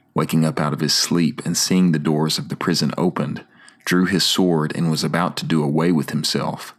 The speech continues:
supposing that the prisoners had escaped. But Paul called out with a loud voice, saying, "Do no harm to yourself, for we are all here." And the jailer asked for lights and rushed in,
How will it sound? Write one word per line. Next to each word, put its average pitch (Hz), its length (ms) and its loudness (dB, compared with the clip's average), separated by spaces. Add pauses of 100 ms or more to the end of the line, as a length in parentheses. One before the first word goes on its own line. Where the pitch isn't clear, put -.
(360)
supposing 73 540 -2
that 76 120 -4
the - 60 -8
prisoners 69 500 -2
had 82 100 -4
escaped. - 560 -2 (800)
But - 160 -4
Paul 78 180 0
called - 320 -2
out - 160 -2
with - 160 -2
a 78 60 0
loud 80 400 -2
voice, 78 400 -2
saying, 76 400 -2 (500)
"Do 95 100 4
no 101 200 4
harm 107 320 2
to 95 120 2
yourself, - 640 -2 (300)
for - 240 0
we 85 220 4
are 82 160 2
all 78 180 0
here." - 540 0 (920)
And 78 120 0
the 76 60 0
jailer 82 400 0
asked - 360 -4
for 78 200 -2
lights 82 440 -2
and 69 140 -2
rushed 78 320 -2
in, 73 320 0